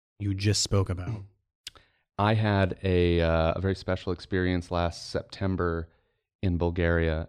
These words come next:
Speaker 2: and, uh, I did an exhibition there called Americana Esoterica, and it was a show that, uh, w-, I've had a ver-,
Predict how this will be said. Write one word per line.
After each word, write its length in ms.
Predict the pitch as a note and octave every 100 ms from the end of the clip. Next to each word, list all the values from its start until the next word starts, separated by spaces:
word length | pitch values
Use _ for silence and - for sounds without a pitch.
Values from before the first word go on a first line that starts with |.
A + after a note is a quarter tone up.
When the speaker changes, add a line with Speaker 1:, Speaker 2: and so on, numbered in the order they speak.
| -
Speaker 2:
and, 460 | F2 E2+ E2 E2
uh, 460 | E2 D#2+ D#2+ D#2+ D#2+
I 80 | -
did 140 | F2
an 100 | E2+
exhibition 500 | E2 - F2 E2+ F2
there 180 | E2 E2
called 200 | - E2+
Americana 500 | E2+ E2 E2+ F2 E2+
Esoterica, 760 | C#2 E2+ - - F2 F2 F2 E2 - _ _ _ _
and 120 | F#2 F2+
it 100 | F2
was 120 | F2+
a 40 |
show 440 | E2+ - F2 E2+ E2+
that, 540 | E2 E2+ E2 D#2+ -
uh, 460 | F2 E2 D#2+ D#2 D#2 - _ _ _ _ _
w-, 680 | G#2 G2 G2 G2 G2+ G2+ G2
I've 140 | E2+
had 120 | G2 F#2+
a 40 |
ver-, 320 | G2 F2+ F#2+